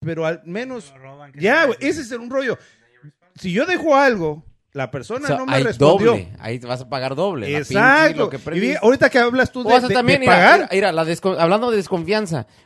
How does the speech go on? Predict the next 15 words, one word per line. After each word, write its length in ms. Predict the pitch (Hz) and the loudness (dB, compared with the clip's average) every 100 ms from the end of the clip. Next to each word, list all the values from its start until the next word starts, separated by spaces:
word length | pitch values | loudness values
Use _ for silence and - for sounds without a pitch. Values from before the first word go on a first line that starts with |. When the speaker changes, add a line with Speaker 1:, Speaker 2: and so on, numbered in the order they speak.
| _ | _
Speaker 3:
puede 180 | 180 220 | 0 0
ser 100 | 277 | 0
la 80 | |
desconfianza 420 | 269 233 254 269 254 | -2 -2 -4 -4 -4
decir, 340 | 202 240 165 _ _ _ _ | -6 -6 -8 _ _ _ _
"No 240 | 147 196 | 0 2
lo 80 | 269 | 2
encontré", 720 | 262 220 190 180 254 196 120 | 0 -2 -2 -2 -2 -2 -6
pero 160 | 127 113 | -12 -10
sí 120 | 127 | -8
lo 80 | 135 | -8
encontró. 720 | 135 135 127 170 214 143 _ | -6 -8 -4 -2 -2 -4 _
Speaker 1:
Ya. 480 | 123 143 160 151 _ _ _ _ | -14 -10 -10 -12 _ _ _ _
Fíjate 360 | 151 254 311 247 | -4 -4 -6 -10
que 180 | 233 | -12